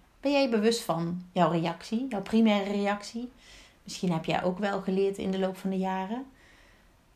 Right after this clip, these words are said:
Ik kan in ieder geval uit ervaring zeggen dat hoe dieper je ooit bent moeten gaan, hoe makkelijker je daarna met tegenslagen om kunt gaan.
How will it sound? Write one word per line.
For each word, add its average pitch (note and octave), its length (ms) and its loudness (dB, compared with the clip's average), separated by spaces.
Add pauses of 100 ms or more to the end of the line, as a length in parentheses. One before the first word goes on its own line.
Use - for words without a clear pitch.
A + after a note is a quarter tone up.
(220)
Ik B3 160 -2
kan B3+ 180 6
in B3+ 60 6
ieder A3+ 160 4
geval G#3+ 280 6
uit G3+ 160 0
ervaring G#3 440 4
zeggen F#3+ 300 2
dat F3+ 400 0 (360)
hoe F#3 240 0
dieper C4 280 4
je - 200 -2
ooit C4 200 6
bent C4+ 160 4
moeten C4 240 4
gaan, F#3+ 320 2 (1500)
hoe G#3 80 6
makkelijker B3+ 760 4
je A3 80 4
daarna G3 340 0
met F#3 180 -2
tegenslagen F#3 540 0
om F3 180 2
kunt E3+ 200 -8
gaan. - 340 -10